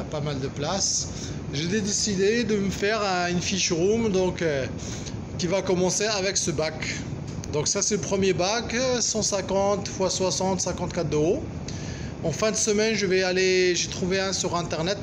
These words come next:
exactement le même, le même meuble et tout. Donc je vais le chercher vendredi.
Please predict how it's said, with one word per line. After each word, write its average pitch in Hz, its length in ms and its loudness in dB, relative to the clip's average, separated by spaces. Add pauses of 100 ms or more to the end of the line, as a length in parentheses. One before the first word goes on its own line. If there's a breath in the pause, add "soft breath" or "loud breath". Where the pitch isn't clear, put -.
exactement 190 680 0
le 185 120 4
même, 185 440 2
le 170 40 2
même 180 200 2
meuble 180 320 4
et 170 80 0
tout. 196 260 2 (800 loud breath)
Donc 160 140 2
je 147 100 0
vais 170 60 2
le 165 60 2
chercher 185 580 2
vendredi. 180 560 2